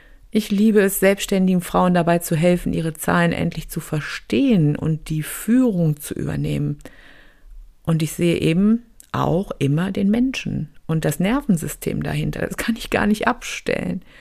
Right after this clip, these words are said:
weil ich so oft erlebt habe, dass Frauen sich entweder komplett in den nackten Zahlen verlieren oder sich komplett in ihrer Intuition wegtreiben lassen. Beides erzeugt irgendwann massiven Widerstand und Stress. Nicht die Struktur an sich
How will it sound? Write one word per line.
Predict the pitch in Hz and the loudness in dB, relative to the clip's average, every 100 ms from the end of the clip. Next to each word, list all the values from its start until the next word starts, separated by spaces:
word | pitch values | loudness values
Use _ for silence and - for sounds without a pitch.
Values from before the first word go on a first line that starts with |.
| - - - - - | -20 -20 -20 -20 -4
weil | 202 | 2
ich | 233 - | 2 4
so | 226 | 4
oft | 262 - | 4 2
erlebt | 220 208 226 - 214 | 0 2 2 0 0
habe, | 202 196 | 0 0
dass | 190 - | -2 -4
Frauen | - 190 214 226 | -4 0 4 4
sich | 202 185 - | 4 0 2
entweder | 202 202 190 180 | 0 2 0 0
komplett | - 175 175 - 226 240 | 0 -2 0 2 0 0
in | 190 | 0
den | 180 170 | 2 2
nackten | 165 160 - 151 | 0 -4 -6 -6
Zahlen | - 156 151 147 | -4 -2 0 -2
verlieren | - 143 156 208 247 277 294 - - - - | -4 -6 -2 0 2 0 -2 -14 -20 -20 -10
oder | - 180 175 | -2 2 4
sich | 170 170 | 2 -2
komplett | - 170 151 185 180 | -2 -2 0 0 0
in | 180 | 0
ihrer | 175 170 - | 0 0 0
Intuition | 175 175 165 160 170 170 | -2 0 -4 -2 -2 0
wegtreiben | 170 - - 156 151 143 139 | -2 -6 -10 -6 -2 -2 -2
lassen. | 143 - 139 143 - - - - - - - | -6 -4 -4 -4 -12 -20 -20 -20 -20 -8 2
Beides | 185 240 254 165 131 - | 6 8 8 6 2 -4
erzeugt | - 147 - 151 147 - | -6 -4 0 0 0 -2
irgendwann | 160 160 151 151 151 147 | 0 0 0 0 2 2
massiven | 165 226 - 220 185 180 175 | 2 0 0 0 2 4 4
Widerstand | 196 180 - 165 160 | 2 0 -2 -2 -2
und | - 151 | -2 -4
Stress. | - - - 156 - - - - - - - - - - | -4 -4 -4 -6 -12 -20 -20 -20 -20 -20 -20 -20 -10 6
Nicht | 185 254 - | 8 8 8
die | 262 | 0
Struktur | - 247 233 - 233 | 0 -4 -6 2 4
an | 220 208 | 6 2
sich | 202 208 - - | 4 2 0 -14